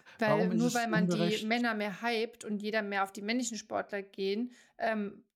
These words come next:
Speaker 1: warum sollte man, warum sollten die Frauen dann weniger bez-, also so viel weniger bezahlen, also verdienen? Warum?
Speaker 2: Naja.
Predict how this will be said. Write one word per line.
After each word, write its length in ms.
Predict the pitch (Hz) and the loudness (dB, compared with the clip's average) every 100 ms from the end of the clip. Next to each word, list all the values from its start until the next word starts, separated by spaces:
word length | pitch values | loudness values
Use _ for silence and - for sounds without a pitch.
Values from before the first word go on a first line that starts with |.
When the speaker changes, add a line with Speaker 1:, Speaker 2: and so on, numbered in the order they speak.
| _ | _
Speaker 1:
warum 380 | - 196 214 214 | -2 -2 -2 -4
sollte 320 | 208 214 214 | -2 -4 -4
man, 340 | 208 202 202 196 | -4 -4 -6 -2
warum 180 | 208 208 | -2 -2
sollten 200 | 214 214 | -6 -6
die 80 | |
Frauen 320 | 214 - 208 208 | -10 -2 -2 -2
dann 160 | 196 | -4
weniger 260 | 196 202 196 | -6 -4 -6
bez-, 240 | 190 - | -8 -4
also 160 | 208 196 | -2 2
so 140 | 247 | 0
viel 200 | 269 247 | 0 -2
weniger 280 | 214 208 190 | 0 0 -2
bezahlen, 440 | 190 - 233 247 | -4 -4 -2 0
also 360 | - 202 185 185 | 0 -2 -2 -8
verdienen? 480 | - 185 254 208 190 _ _ _ _ _ _ | -8 -2 -2 -2 -6 _ _ _ _ _ _
Warum? 260 | 220 247 202 | 0 2 2
Speaker 2:
Naja. 340 | 131 139 120 | 2 0 -2